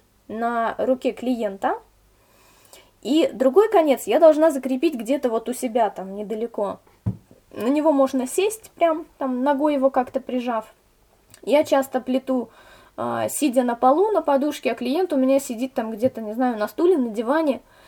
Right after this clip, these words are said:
Мне так удобно, потому что у меня оберег получается, вот у него рука на подлокотнике, а у меня оберег вот где-то вот перед глазами.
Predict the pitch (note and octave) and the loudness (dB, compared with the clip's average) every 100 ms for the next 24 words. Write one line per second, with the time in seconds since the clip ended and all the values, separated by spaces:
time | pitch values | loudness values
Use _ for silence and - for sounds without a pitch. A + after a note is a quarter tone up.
0 | - - C4+ D#4+ C4+ C#4 B3 A3+ G3+ F#3 | -12 0 2 4 2 2 2 0 -6 -4
1 | A3+ A#3+ - A#3+ B3 A3 E4 F#4 A#3+ A3+ | -4 -4 -6 -4 -2 -2 -2 -2 -6 -4
2 | C#4 C#4 A3+ G#3+ A3 A3+ A#3 A3+ - - | -2 -2 -6 -10 -8 -8 -6 -6 -10 -6
3 | A3 C4 C4 A#3 A3+ A#3+ C4 F#4 G#4 C4+ | -2 2 0 0 -2 0 2 0 0 -2
4 | A#3 G3+ A3 D4 D4+ B3 C#4 A#3 G3+ A3 | -2 -2 0 0 0 0 -4 -4 -8 -4
5 | C4 G#3 - A3+ G#3+ A3+ B3 B3 G3+ G3 | -2 -4 -6 -8 -6 -4 -4 -4 -6 -6